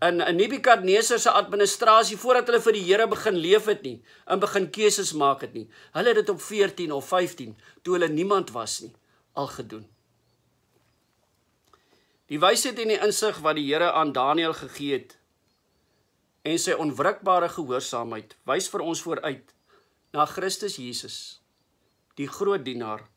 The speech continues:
van God. In een Korintiërs een vanaf vers tweeëntwintig lees ons: "Die Jode vra wondertekens en die Grieke soek wysheid, maar ons verkondig Christus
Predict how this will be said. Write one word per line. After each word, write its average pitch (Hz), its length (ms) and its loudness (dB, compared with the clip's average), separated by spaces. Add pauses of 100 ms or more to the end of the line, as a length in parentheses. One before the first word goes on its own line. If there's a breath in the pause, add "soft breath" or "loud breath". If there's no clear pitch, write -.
(120)
van 123 160 -8
God. 113 320 -14 (1600)
In 156 140 -6
een 233 300 -4
Korintiërs 165 640 0
een 175 220 -2
vanaf 165 320 -2
vers 151 240 -2
tweeëntwintig 147 640 -2
lees 131 300 -6
ons: 123 480 -12 (1000)
"Die 135 80 -10
Jode 202 280 2
vra 220 280 2
wondertekens 147 1000 -6 (840)
en 127 160 -6
die 127 80 -4
Grieke 175 320 -4
soek 156 240 -8
wysheid, 117 560 -8 (720)
maar 135 240 0
ons 254 240 0
verkondig 156 480 -2
Christus - 640 -8